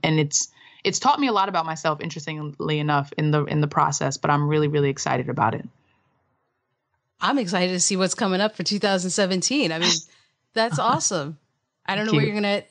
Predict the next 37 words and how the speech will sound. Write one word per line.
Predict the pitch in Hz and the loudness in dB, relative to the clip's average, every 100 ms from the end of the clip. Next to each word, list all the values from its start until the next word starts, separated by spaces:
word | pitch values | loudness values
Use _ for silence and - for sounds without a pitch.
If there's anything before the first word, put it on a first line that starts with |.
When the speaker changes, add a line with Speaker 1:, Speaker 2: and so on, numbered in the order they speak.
| - | -6
Speaker 2:
when | 214 196 | 0 2
you're | 196 | 2
gonna | 190 | 2
have | 185 | 0
time | 180 185 | 2 0
to | 170 | 2
do | 214 | 0
it, | 262 190 | 0 0
but | 185 | 0
I, | 175 180 - | 0 -2 -4
I'm | 190 | -4
pretty | 175 214 | 0 0
sure | 208 220 | 2 0
you | 190 175 | -2 -2
will | 175 254 | 0 0
make | 196 175 | 0 -2
it | |
happen. | 180 208 175 185 - _ _ _ - | 0 0 0 -6 -8 _ _ _ 0
Speaker 1:
Oh, | 170 | 2
I | 160 | 2
got | 165 170 - | 2 -2 0
to. | 175 147 | -2 2
I | 156 | 2
have | 165 170 | 2 0
to. | - 165 143 - _ _ | -2 -2 -2 -4 _ _
I | 160 | 0
have | 151 156 147 | 2 2 0
to. | 156 147 - _ - | 2 2 0 _ -4
Speaker 2:
You | |
see, | 262 339 349 | 0 0 0
that's, | 294 294 | 0 0
that's | 262 277 | -2 2
what | 320 | 2
I'm | |
saying | 302 339 226 196 | 2 0 0 -2
right | 233 302 | -2 0
there. | 330 269 147 | 2 0 0